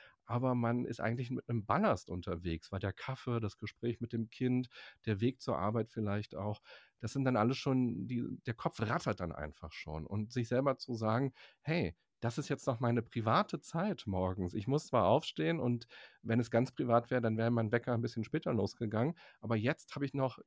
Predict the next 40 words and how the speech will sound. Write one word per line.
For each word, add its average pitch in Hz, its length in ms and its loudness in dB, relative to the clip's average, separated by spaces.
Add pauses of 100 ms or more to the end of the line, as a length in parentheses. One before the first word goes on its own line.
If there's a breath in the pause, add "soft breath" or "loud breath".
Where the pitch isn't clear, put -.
(640)
die, 117 320 -2
die 110 160 -14
Gewalt 123 540 0
über 123 380 -2
meine 110 300 -2
Zeit 139 540 0 (340 loud breath)
und 120 120 0
kann 131 160 -2
entscheiden, 127 600 0
will 113 120 0
ich 113 120 -2
schöne 113 220 2
Musik 113 400 -2
hören, 120 320 2 (300 soft breath)
will 107 100 -4
ich 107 120 -4
in 113 80 2
Ruhe 117 300 2
mir 107 180 2
irgendwie 107 220 -2
ein 107 100 0
Ei 113 160 0
kochen, 110 480 -2
will 107 100 -2
ich 110 120 -8
mit 110 120 -4
dem 113 140 -2
Kind 131 320 -2
reden, 113 500 2 (400 loud breath)
äh, 104 160 0
was 131 200 -4
will 139 100 0
ich 127 120 -2
eigentlich 117 340 -2
machen 127 300 -2
morgens 82 500 -2
noch 82 260 -4 (200)
in 101 140 -4
diese 95 240 -4
Zeit?“ 73 380 -8